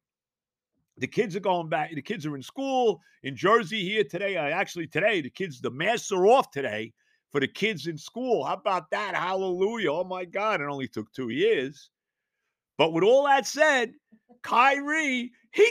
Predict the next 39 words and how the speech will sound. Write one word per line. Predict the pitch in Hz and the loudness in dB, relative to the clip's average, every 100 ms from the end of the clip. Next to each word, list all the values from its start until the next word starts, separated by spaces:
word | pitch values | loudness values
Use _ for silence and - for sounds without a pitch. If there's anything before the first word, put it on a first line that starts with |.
| - | 4
can't | - - 302 - | 2 4 4 2
play | - 415 359 381 339 - - 311 _ _ _ | -6 2 4 6 4 2 -4 -8 _ _ _
in | 302 285 277 | -4 -4 -6
Brooklyn | 294 320 349 - 254 202 117 165 _ _ _ _ | 8 10 10 8 0 0 0 -10 _ _ _ _
because | 247 233 240 240 | -10 -2 0 0
he's | 208 233 | -2 -8
not | 247 269 294 294 | -2 0 0 0
vaccinated. | 311 330 330 - 269 233 208 185 175 _ _ _ - | 2 2 0 -6 -4 -2 0 -2 -4 _ _ _ 0
Come | - 370 170 | 6 6 6
on. | 151 - - - _ _ _ - | 0 -2 -4 -12 _ _ _ -6
I | 214 | -2
mean, | 226 | 0
he | 247 | 0
can | 226 214 | -4 -6
go | 170 240 277 | -2 0 0
into | 302 294 285 | -4 -8 -10
the | 285 - | -4 4
building, | 330 339 254 170 196 277 _ - _ | 6 6 0 -4 -6 -16 _ -20 _
okay? | 170 202 233 | 2 4 4
You | 208 | 0
can | 208 190 | -8 -4
go | 254 294 | -2 -2
into, | 285 | -6
you | 220 | -12
can | 170 | -12
sit | - 349 339 | -10 -8 0
there | 320 311 | 2 2
in | 302 | -2
the | |
stands, | - 311 330 302 262 262 247 | -8 4 6 6 2 -8 -12
you | |
can | 247 156 | -12 -10
sit | - 294 | -4 0
on | 294 | 2
the | 285 | 2
bench, | 285 302 285 269 160 | 4 4 4 0 -10
you | 220 | -14
can | 233 226 | -14 -12
watch, | 262 320 285 254 - - | -2 0 0 -4 -14 -20